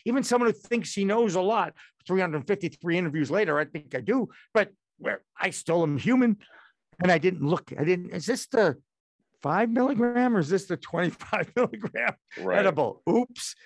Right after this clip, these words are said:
Speaker 1: I made a mistake. You know, we're human, by the way. We're not perfect creatures.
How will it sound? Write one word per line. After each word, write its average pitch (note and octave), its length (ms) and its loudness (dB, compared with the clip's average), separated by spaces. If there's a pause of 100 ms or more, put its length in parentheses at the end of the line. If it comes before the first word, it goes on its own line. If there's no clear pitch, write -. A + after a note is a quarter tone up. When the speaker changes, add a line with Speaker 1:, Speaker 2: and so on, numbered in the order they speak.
(140)
Speaker 1:
I D3+ 120 -2
made D3+ 180 0
a - 20 -2
mistake. B2 640 -8 (200)
You C#3+ 80 -4
know, D3 100 -2
we're E3 120 0
human, D#3+ 480 -2 (240)
by C3+ 120 -4
the A2+ 100 -8
way. C3+ 180 -2
We're C3+ 200 -4
not F#3+ 220 -2 (140)
perfect D3 340 -4
creatures. - 580 -14